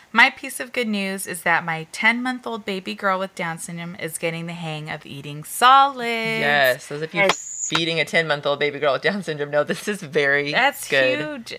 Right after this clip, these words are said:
Speaker 1: And a
Speaker 2: news.
Speaker 1: lot of you listeners could relate to that and know how big of a win that is.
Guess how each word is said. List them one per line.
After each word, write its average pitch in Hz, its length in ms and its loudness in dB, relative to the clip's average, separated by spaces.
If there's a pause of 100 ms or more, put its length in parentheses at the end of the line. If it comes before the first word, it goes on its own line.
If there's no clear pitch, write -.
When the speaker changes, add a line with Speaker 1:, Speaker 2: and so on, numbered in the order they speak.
Speaker 1:
And 202 180 0
a 208 80 6
Speaker 2:
news. 214 80 2
Speaker 1:
lot 208 220 6
of 240 140 -2
you 214 160 -4
listeners 190 540 -4
could 170 160 -12
relate 165 320 -4
to 165 80 -14
that 143 340 -2
and 170 220 -2
know 165 420 0
how 170 320 2
big 151 460 -4
of 156 100 -6
a 156 100 -4
win 151 560 -8
that 135 200 -6
is. - 560 -12